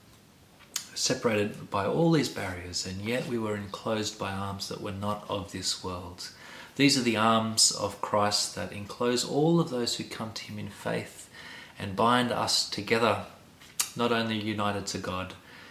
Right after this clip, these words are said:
in him, but united to one another. Uh, that's the great, amazing news of this passage. Uh, that's what we're called to live out and maintain. So let me pray that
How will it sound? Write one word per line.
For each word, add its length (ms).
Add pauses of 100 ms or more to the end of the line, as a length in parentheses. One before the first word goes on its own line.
(180)
in 160
him, 240
but 160
united 420
to 100
one 160
another. 420 (1040)
Uh, 100
that's 260
the 280 (360)
great, 640 (500)
amazing 460
news 240
of 60
this 140
passage. 640 (520)
Uh, 60
that's 220
what 100
we're 80
called 400
to 120
live 260
out 340
and 120
maintain. 520
So 140
let 140
me 140
pray 260
that 160